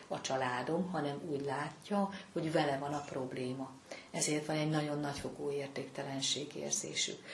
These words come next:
A nevelőszülők a szeretetükkel, a dajkálásukkal, az ölelésükkel, a sok-sok-sok gondoskodással, azt, hogy jól lakatják ezeket a gyermekeket érzelmileg is,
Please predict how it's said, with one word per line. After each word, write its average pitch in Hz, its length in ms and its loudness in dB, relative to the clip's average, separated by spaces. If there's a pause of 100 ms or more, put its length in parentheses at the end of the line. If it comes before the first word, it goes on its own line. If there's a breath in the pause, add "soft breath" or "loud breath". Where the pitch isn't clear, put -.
(340 loud breath)
A - 60 -4
nevelőszülők 180 760 4
a - 40 -2
szeretetükkel, 135 880 0
a 127 140 2
dajkálásukkal, 135 1120 2
az 131 160 0
ölelésükkel, 131 880 0
a 135 60 2
sok-sok-sok - 840 0 (340 loud breath)
gondoskodással, 139 1400 2
azt, 143 220 2
hogy 143 260 4
jól 185 260 10
lakatják 139 680 0
ezeket 131 340 -4
a 135 60 0
gyermekeket 135 760 0
érzelmileg 143 720 2
is, 147 160 0